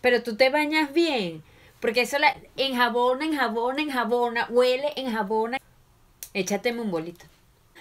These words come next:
Norquis dice que es bueno echarse mumbolita. Te han dado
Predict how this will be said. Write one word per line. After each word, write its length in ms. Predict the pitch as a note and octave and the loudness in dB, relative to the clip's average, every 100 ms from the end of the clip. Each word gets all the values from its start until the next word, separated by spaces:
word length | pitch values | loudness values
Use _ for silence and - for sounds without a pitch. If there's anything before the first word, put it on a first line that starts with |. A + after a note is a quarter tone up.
| - G#3+ | -12 -4
Norquis 440 | A3+ G3+ G#3+ A3 | -2 -2 -2 -2
dice 340 | B3+ A#3+ C4 | -2 -2 -4
que 100 | C4 | -2
es 60 | A#3 | 0
bueno 240 | A#3+ A#3+ | 0 -2
echarse 320 | B3 B3+ A#3+ B3 | -2 -2 -4 -6
mumbolita. 760 | B3 A#3 A#3+ A3+ G#3+ G3 F3+ _ _ _ - - - - - - - - - - | -6 -2 -4 -4 -6 -8 -10 _ _ _ -6 -4 -4 -4 4 6 6 2 -16 -12
Te 120 | E3 | -8
han 260 | D3+ D#3 F3 | -6 -4 -2
dado 420 | F#3 F#3+ G3+ | 0 0 -2